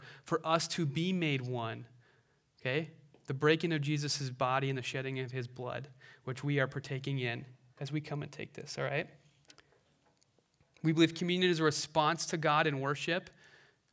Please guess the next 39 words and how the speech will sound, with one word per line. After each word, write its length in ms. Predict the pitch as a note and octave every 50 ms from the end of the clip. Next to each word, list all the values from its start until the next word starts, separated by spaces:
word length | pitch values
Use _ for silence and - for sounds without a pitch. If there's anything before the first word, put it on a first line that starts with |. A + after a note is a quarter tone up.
| _ _ -
And 80 | C#3+
we 80 | D3+ D3+
have, 200 | D#3+ D3+ C#3+ -
we're 140 | D3 D3 C#3+
gonna 220 | D3+ D3+ D3 C#3+ -
enter 220 | D#3 D#3+ - E3+
into 120 | D#3+ D#3+ D3+
a 40 |
time 260 | D3+ - D#3+ D#3+ D#3+ D#3
of, 160 | C#3 C#3 - - - -
of 180 | C#3 C3+ - - - - - -
worship 340 | D#3+ D#3+ D#3 - E3+ D3
through 140 | - E3 D3+
song 400 | D3 - - D#3 D3 C#3+ E3 F3+
where 100 | F3+ D#3
we 60 | D3+
can 140 | D3 - D#3
respond 400 | D3+ C#3+ - - D#3 D3 D3 C#3+
together, 480 | - D3+ C#3 D3 C#3+ C#3 C#3+ C#3+ C#3 C#3 - - - - - - _
um, 300 | - C#3 C3+ C3 C3 B2 - - - _
in 100 | - C#3+
that 220 | C#3+ C#3 C#3 C#3 E3
way, 120 | F3 F3
but 160 | E3 D3 C#3+
also 360 | C#3+ D3 D#3 D3 - - E3 D3+
we 120 | D3+ D3+
think 280 | D3+ - E3 D3+ C#3 -
giving 340 | D3+ D#3 D#3 D#3 D3 C#3
is 140 | C3+ C3 B2+
a, 140 | C3+ B2 C#3
is 140 | D3 C3 C3+
another 320 | C#3 C3+ C3+ C#3 C#3+ C#3+
way 140 | C3+ C3 B2+
to 140 | C3 - C#3
respond 400 | B2 - - - B2+ A#2+ A#2+ -
to 100 | - C3
God. 240 | - - - B2+ B2
And 100 | B2+ C3+
so 300 | - - D3+ C3+ B2+